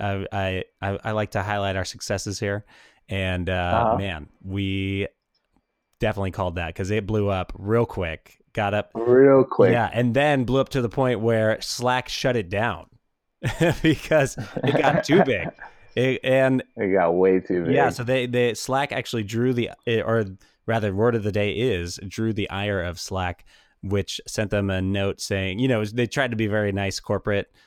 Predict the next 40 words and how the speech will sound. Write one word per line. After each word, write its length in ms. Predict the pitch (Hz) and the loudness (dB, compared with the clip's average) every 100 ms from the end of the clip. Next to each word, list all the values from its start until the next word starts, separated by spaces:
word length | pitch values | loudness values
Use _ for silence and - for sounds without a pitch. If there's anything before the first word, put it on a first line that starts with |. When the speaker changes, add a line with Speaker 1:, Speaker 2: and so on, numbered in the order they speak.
| _ | _
Speaker 1:
like, 280 | 95 90 - - | -6 -6 -6 -2
"Oh, 180 | 202 156 | 0 0
you 140 | 143 | 0
know, 160 | 139 139 | 0 0
we 120 | 135 | 0
know 140 | 139 | 0
you're 140 | 131 131 | 0 0
using 260 | 123 120 | -2 -2
it 60 | 113 | -2
for 120 | 117 | 0
a 60 | 101 | 0
fun 240 | 120 113 | 0 -2
thing, 260 | 127 117 98 | 0 0 0
but 240 | 95 90 - _ | -2 -4 -10 _
our 80 | - | -10
terms 300 | - 123 104 | -2 -2 -2
of 100 | 101 | -4
service 360 | - 139 98 - | -2 0 0 -2
say 120 | 101 | -2
you 80 | 92 | 0
gotta 160 | 110 | 0
be 80 | 101 | 0
using 280 | 98 98 101 | -2 0 -2
it 80 | 90 | -4
for 120 | 92 | -4
a 60 | 82 | -2
business 340 | 123 113 98 | -2 0 -4
purpose, 360 | 92 87 87 82 | -4 -4 -6 -6
and 100 | 90 | -6
this 160 | 110 | -6
is 80 | 87 | -6
not 200 | 101 104 | -4 -2
a 20 | |
business 340 | 101 98 90 87 | -2 -4 -4 -6
purpose, 360 | 90 85 87 | -6 -6 -8
so 240 | - 87 85 - - - | -6 -6 -8 -14 -14 -2
bye." 420 | 123 117 101 120 | 0 0 2 4
Speaker 2:
Yeah. 280 | 98 95 101 - - | 4 2 -2 -14 -4
Speaker 1:
And 440 | 127 123 120 131 123 - | 0 2 2 0 -2 0
<laughs> 400 | 165 - 170 | 0 2 0